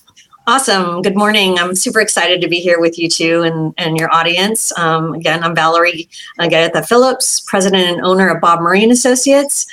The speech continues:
A little bit of, uh, my backstory, you know, Latina, Latina-owned firm, very proud of that. But a little of my backstory, I'm, I'm from the Bay Area. Um, my mom is an immigrant from Mexico. Uh, my dad's family is from Jalisco,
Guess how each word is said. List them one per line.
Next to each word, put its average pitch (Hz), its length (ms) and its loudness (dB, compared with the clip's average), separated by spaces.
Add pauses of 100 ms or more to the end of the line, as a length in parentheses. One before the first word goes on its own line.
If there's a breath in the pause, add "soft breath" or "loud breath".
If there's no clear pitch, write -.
(340 loud breath)
A 202 60 2
little 226 240 4
bit 208 140 2
of, 185 200 2
uh, 165 280 2
my 202 240 0
backstory, 202 680 2
you 202 140 -2
know, 170 220 0
Latina, 190 580 2
Latina-owned 185 680 0
firm, 214 420 2
very 170 400 0
proud 170 300 -2
of 165 80 -4
that. 196 300 0 (480 loud breath)
But 196 120 0
a 226 60 4
little 294 160 4
of 285 40 6
my 247 140 4
backstory, 214 480 2
I'm, 202 220 0
I'm 196 160 0
from 208 160 0
the 220 80 2
Bay 240 240 4
Area. 175 600 2
Um, 160 340 -2
my 170 280 2
mom 185 460 2 (100)
is 165 120 -4
an 170 100 -6
immigrant 170 420 -2
from 160 340 -2
Mexico. 208 560 0 (400 loud breath)
Uh, 170 280 2
my 170 160 0
dad's 185 320 -2
family 170 360 0
is 165 280 0
from 165 340 -4
Jalisco, 262 640 0